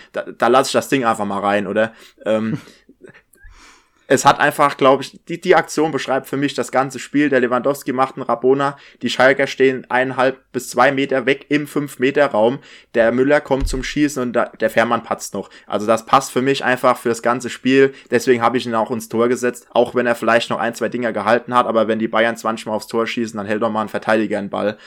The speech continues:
Speaker 1: Äh.
Speaker 2: Ja, wobei, da, da, da würde ich dir sogar leicht widersprechen. Also ich muss sagen,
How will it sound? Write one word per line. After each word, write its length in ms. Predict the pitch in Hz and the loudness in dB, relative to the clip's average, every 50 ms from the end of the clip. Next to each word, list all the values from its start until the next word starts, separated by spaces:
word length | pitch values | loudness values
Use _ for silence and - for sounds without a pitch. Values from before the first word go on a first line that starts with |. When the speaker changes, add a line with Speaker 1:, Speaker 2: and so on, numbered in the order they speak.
| - - - - - | -20 -20 -20 -16 -8
Speaker 1:
Äh. 200 | - 101 95 101 | -6 -4 -4 -4
Speaker 2:
Ja, 180 | 101 95 127 143 | -4 -6 -4 -2
wobei, 220 | 170 180 202 208 | -2 0 0 0
da, 240 | 208 214 175 170 - | 0 0 -2 -2 -4
da, 180 | 170 185 190 196 | -2 -2 0 2
da 180 | 190 214 214 185 | 4 4 4 4
würde 120 | 214 226 | 2 -2
ich 80 | - - | -2 -2
dir 80 | 185 | -2
sogar 180 | 185 196 202 180 | 0 2 4 4
leicht 240 | 170 185 196 180 180 | 4 4 4 2 2
widersprechen. 640 | 180 180 175 175 - - 147 170 190 185 190 185 | 2 2 2 2 0 0 2 2 2 2 0 0
Also 140 | 170 165 170 | 0 0 0
ich 80 | 170 151 | 0 0
muss 160 | 175 175 175 | -2 -2 0
sagen, 340 | 160 156 165 160 165 165 | 0 2 2 2 0 -2